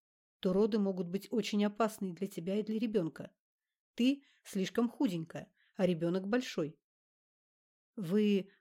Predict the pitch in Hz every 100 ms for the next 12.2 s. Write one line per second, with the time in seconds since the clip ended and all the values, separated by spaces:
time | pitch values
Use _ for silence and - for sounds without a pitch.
0 | - 165 170 233 277 - _ _ _ -
1 | 180 170 165 175 160 190 220 208 190 180
2 | 170 175 175 190 180 160 - - 175 _
3 | _ _ _ _ _ _ - 233 214 233
4 | 208 - - _ _ _ _ _ - -
5 | 196 208 214 233 - 220 233 262 330 -
6 | - 180 - - 202 196 170 156 - _
7 | - - 208 202 226 262 285 277 220 202
8 | 214 240 240 233 170 156 - 180 175 180
9 | _ _ _ _ _ _ - - 254 262
10 | - 285 269 311 240 262 226 196 175 196
11 | 180 170 165 175 175 185 208 185 160 165
12 | - 208